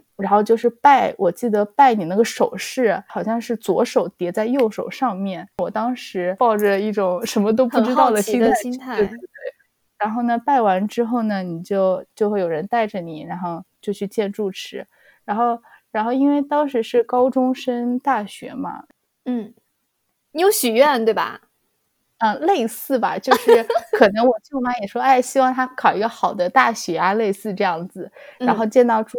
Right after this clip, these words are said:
Speaker 1: 持呢，住持就是长得很像电视里面我们看到那样，他耳朵非常的大，我不知道他这个耳朵这么大
Speaker 2: 真的呀？
Speaker 1: 是拉的还是真的这么大，但是真的很大。然后就会聊啊，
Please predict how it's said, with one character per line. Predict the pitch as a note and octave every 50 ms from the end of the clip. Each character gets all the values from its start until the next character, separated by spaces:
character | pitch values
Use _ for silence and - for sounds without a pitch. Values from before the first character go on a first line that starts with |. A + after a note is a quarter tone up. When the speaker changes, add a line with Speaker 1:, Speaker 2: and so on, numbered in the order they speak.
| A#4 -
Speaker 1:
持 | - - - - F3
呢， | E3+ F3 F#3
住 | F#3+ - C4 B3+
持 | A#3 - - G3 F#3 F#3+ G3
就 | G3+ A#3 A3+
是 | A3+ A3+
长 | G#3+ - - E3+ - -
得 | F3 F#3 -
很 | - - G#3+ F3 F3 F#3
像 | - - - C#4+ C4+ B3+ - -
电 | D#4 C#4+ B3 A#3+
视 | - - - C4+ A#3+
里 | G#3 F#3
面 | E3 F3 F3+ F#3
我 | F3+
们 | E3 D#3 -
看 | - - - B3+ A3+
到 | G#3+ F3+ F3
那 | F#3 F#3
样， | F3+ F3 F3 G3+
他 | A3 B3
耳 | B3 G#3+ E3+ D#3
朵 | D3+ E3+ F#3
非 | F#3 - A#3+
常 | A3+ G3
的 | G3 G#3
大， | - - C4+ A#3 G#3+ G#3 G#3+ C4+
我 | - C4 C4+
不 | A3+ C4+ D4+
知 | F4
道 | F4 F4
他 | G#4+ G4+ F4
这 | F#4 F#4+
个 | F4+ G#4
耳 | F4+ C4+ G#4+ A#4+
朵 | - A#3 A#3+
这 | D#4+ D4 D4 D4
么 | B3 A#3
大 | D#4+ D#4
Speaker 2:
真 | D4 D4
的 |
呀？ | -
Speaker 1:
是 | - -
拉 | C#4 D4+ D#4+ D#4+ - G#4 A4 G#4+ G#4
的 | F4+
还 | - F4 B3 A3+
是 | D4+ - - - E4
真 | D#4+ - - G4+ C5+ C#5 C5+ B4+
的 | B4 G4+
这 | - F#4 C4
么 | A3+ A3 G#3
大， | - A3 G#3 G3+ G3+ - _ - - - - - - _ _ -
但 | F4+ E4+ F4+
是 | E4+ - F4+ D#4+ _
真 | - - G#4 G#4+
的 | A4 G4+ - -
很 | - G3 F#3+ G3
大。 | - C4 B3 A3 G#3+ G#3+ G#3 _ _ _ _ - - E3
然 | F3+ E3+
后 | E3+ E3 E3+
就 | F#3 F#3
会 | F#3+ F3+
聊 | F3 E3 E3+ E3 C#3 C#3+ D#3
啊， | E3 E3+ F3 F3+ F3+